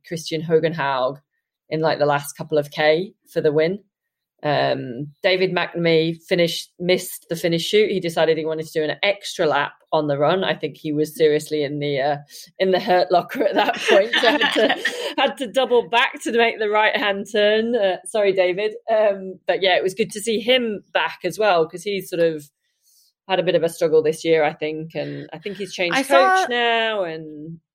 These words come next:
Speaker 1: yeah.
Speaker 2: Is he retiring though? I thought I saw something that he was gonna be done after Kona.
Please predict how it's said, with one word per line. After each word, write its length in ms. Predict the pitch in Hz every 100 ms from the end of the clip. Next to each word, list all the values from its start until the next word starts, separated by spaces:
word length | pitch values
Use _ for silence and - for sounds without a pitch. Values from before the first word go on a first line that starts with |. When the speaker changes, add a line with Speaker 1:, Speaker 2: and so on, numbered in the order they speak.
| _ -
Speaker 1:
yeah. 160 | 160
Speaker 2:
Is 120 | 196
he 220 | - 359 415
retiring 640 | 466 - 175 180 226 269
though? 260 | 277 285 294
I 100 | 208
thought 180 | 247 262
I 80 | 277
saw 540 | - 220 220 220 214
something 680 | - 208 196 190 180 175 170 156
that 280 | 175 160 151
he 240 | - 175
was 120 | 160
gonna 160 | 156 165
be 80 | 151
done 380 | 143 143 139 139
after 320 | 123 131 143
Kona. 580 | - 127 95 65 - 185